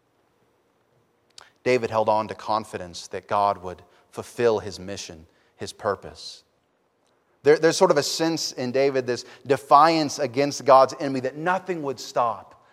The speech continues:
the spread of his glory. David became grounded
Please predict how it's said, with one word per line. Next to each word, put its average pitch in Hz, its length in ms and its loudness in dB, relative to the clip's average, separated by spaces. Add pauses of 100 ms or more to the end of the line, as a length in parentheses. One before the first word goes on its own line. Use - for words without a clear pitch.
(300)
the - 60 -20
spread 110 440 -2
of 92 80 -10
his 95 120 -12
glory. 92 440 -8 (1700)
David 131 320 0
became 123 360 -8
grounded 120 1040 -8